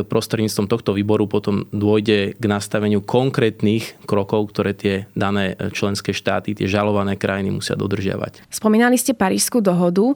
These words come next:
Speaker 2: Aby sme si ešte pripomenuli, o čo vlastne ide, tak je to vlastne univerzálna dohoda o zmene klímy, na ktorej sa po dvojtýždňových rokovaniach v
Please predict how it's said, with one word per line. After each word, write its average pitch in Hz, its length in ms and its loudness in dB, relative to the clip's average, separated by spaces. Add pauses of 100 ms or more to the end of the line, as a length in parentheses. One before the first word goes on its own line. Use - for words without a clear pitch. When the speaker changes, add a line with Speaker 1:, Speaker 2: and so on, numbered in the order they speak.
(380)
Speaker 2:
Aby 196 160 2
sme 214 160 4
si 220 160 2
ešte 220 160 0
pripomenuli, 202 640 4
o - 160 2
čo 202 160 0
vlastne 202 320 2
ide, 180 240 2
tak 185 240 0
je 175 80 4
to - 80 -2
vlastne 190 320 2
univerzálna 190 640 4
dohoda 185 320 2
o 180 80 2
zmene 180 320 4
klímy, 175 720 4
na 165 80 4
ktorej 185 320 0
sa 190 160 0
po 185 80 2
dvojtýždňových 185 560 4
rokovaniach 180 480 2
v - 20 2